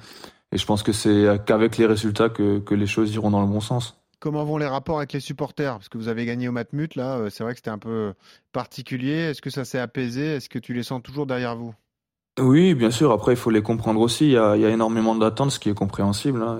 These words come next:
Speaker 1: Et on sait que, que Bordeaux, ça reste un, un grand club français. Et il y a énormément d'attentes aujourd'hui. Euh, être, euh, être à cette place-là, c'est, c'est pas normal. Et, et ils sont mécontents, ce qui est normal. Il faut, il faut aussi, euh,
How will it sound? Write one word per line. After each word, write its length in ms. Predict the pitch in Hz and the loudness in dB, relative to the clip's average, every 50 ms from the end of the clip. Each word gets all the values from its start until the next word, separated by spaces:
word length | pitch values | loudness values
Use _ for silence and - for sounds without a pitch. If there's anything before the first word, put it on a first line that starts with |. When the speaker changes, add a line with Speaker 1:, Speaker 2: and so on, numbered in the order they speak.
| - - | -6 -6
Speaker 1:
Et 140 | - - | -4 -4
on 220 | 104 - - - 107 | -4 -4 -4 -4 -6
sait 160 | - - 113 | -4 -6 -6
que, 300 | 113 - 107 101 98 101 | -4 -2 -4 -2 -2 -4
que 120 | 101 - | -2 -2
Bordeaux, 360 | 98 104 104 101 104 107 107 104 | -2 -2 0 0 2 2 0 -2
ça 140 | 107 - | 0 -2
reste 220 | 104 107 107 - - | -2 -4 -4 -4 -6
un, 160 | - - - - - | -6 -4 -6 -6 -4
un 140 | - 104 | -2 0
grand 240 | 104 104 101 - 104 | 0 0 -2 -2 -4
club 180 | 101 - 110 101 | 0 0 0 0
français. 380 | - - 110 107 104 - 131 127 | 0 0 -2 -2 2 2 4 6
Et 340 | 131 123 120 110 113 107 - | 6 6 4 4 2 -2 -2
il 40 | - | -2
y 60 | 117 | -2
a 100 | 117 117 - | -2 -2 -2
énormément 480 | - 107 107 107 107 104 107 110 110 104 | -2 -2 0 0 -2 0 0 -2 0 2
d'attentes 420 | 107 104 98 - 120 120 113 - | 2 2 2 2 0 0 0 -2
aujourd'hui. 520 | 113 107 107 104 107 98 107 113 113 110 107 107 98 - - - - - - - - - - - - - - - - _ - - - | -2 0 2 2 2 2 0 0 0 0 0 0 -2 -6 -12 -16 -16 -14 -14 -14 -14 -14 -16 -16 -18 -18 -20 -20 -20 _ -10 -4 0
Euh, 200 | 92 101 92 98 | 2 4 4 4
être, 240 | 104 104 - - - | 2 2 0 2 4
euh, 420 | 104 101 98 98 104 101 107 117 | 4 6 6 6 4 4 4 2
être 200 | 110 104 - - | 0 0 0 0
à 40 | 110 | 0
cette 200 | 107 - 110 104 | 2 2 0 2
place-là, 440 | - 110 107 104 107 - 117 117 117 | 2 2 2 2 2 2 4 4 4
c'est, 280 | 113 - - 107 101 | 2 0 -2 -2 -2
c'est 240 | 101 - - 98 - | -2 0 -2 -2 2
pas 100 | - 104 | 2 2
normal. 480 | 107 107 101 101 101 107 123 131 131 123 | 4 4 4 4 4 4 4 4 4 4
Et, 580 | 107 101 101 104 104 - - - - - - - - - | 4 4 4 2 0 0 0 -2 -2 -2 -4 -4 -2 -2
et 40 | 101 | -2
ils 60 | 101 | -2
sont 180 | 101 - - 104 | -2 -2 0 0
mécontents, 500 | 101 101 98 95 - 101 98 - 120 120 | 2 2 2 2 0 0 0 2 0 -2
ce 120 | 120 - - | -2 -4 -4
qui 140 | - 101 101 | -2 0 0
est 40 | 101 | 2
normal. 400 | 101 101 104 104 107 117 117 113 | 0 0 0 2 2 2 2 0
Il 80 | 107 104 | -2 -4
faut, 320 | 107 - 107 104 107 - - | -4 -4 -4 -2 -2 -2 -4
il 120 | - - 123 | -4 -6 -6
faut 160 | 117 - - | -6 -6 -6
aussi, 340 | - 107 - - - - 110 | -6 -6 -8 -8 -4 -2 0
euh, 240 | 107 107 107 104 | 0 0 0 -2